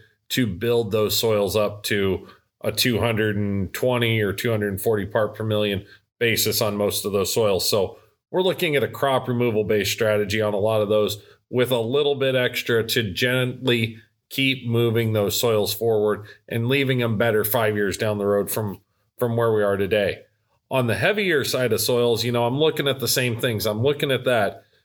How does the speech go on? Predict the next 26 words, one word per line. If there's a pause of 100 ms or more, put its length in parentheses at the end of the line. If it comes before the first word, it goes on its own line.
(240)
two
hundred
and
twenty,
two
hundred
and
forty
part
per
million
range (260)
as
a
definite
cutoff
for (160)
deficiency,
because
we
know (260)
that
after
fifty
years
of,